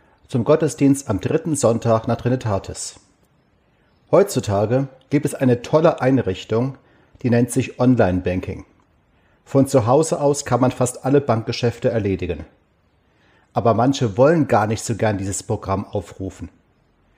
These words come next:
Denn sie möchten lieber nicht wissen, was für ein Kontostand ihnen da angezeigt wird. Frei nach Schrödinger: „Solange ich mir nicht anschaue, was mein Kontostand ist, bin ich auch nicht im Minus.“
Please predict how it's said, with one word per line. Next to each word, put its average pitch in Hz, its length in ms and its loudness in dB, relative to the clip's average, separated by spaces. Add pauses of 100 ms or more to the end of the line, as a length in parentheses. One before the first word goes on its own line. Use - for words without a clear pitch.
(280)
Denn 135 140 2
sie - 120 0
möchten 135 360 2
lieber 117 300 4
nicht 147 360 -2
wissen, - 420 -2 (380)
was 107 200 0
für 127 140 2
ein 110 160 0
Kontostand 131 640 0
ihnen 113 160 0
da 107 120 2
angezeigt 104 680 -4
wird. - 280 -10 (800)
Frei 117 260 2
nach 110 200 2
Schrödinger: 135 600 0 (640)
„Solange 139 420 4
ich 139 200 -2
mir 127 80 6
nicht - 280 -2
anschaue, 135 680 2
was - 180 -2
mein 107 160 0
Kontostand 101 600 -2
ist, - 380 -6 (280)
bin 143 140 2
ich 180 140 0
auch 123 100 0
nicht 113 300 -2
im 127 100 4
Minus.“ 90 480 -2